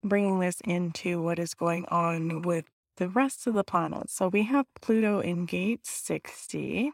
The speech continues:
which is the gate of limitations or the gate of acceptance. And Pluto is retrograde in this gate. So gate sixty holds on to the old,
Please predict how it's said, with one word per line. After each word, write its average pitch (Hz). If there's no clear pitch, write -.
which 170
is 170
the 175
gate 165
of 165
limitations 190
or 180
the 170
gate 165
of 175
acceptance. 175
And 175
Pluto 196
is 175
retrograde 175
in 165
this 160
gate. -
So 165
gate 226
sixty 208
holds 180
on 175
to -
the 240
old, 190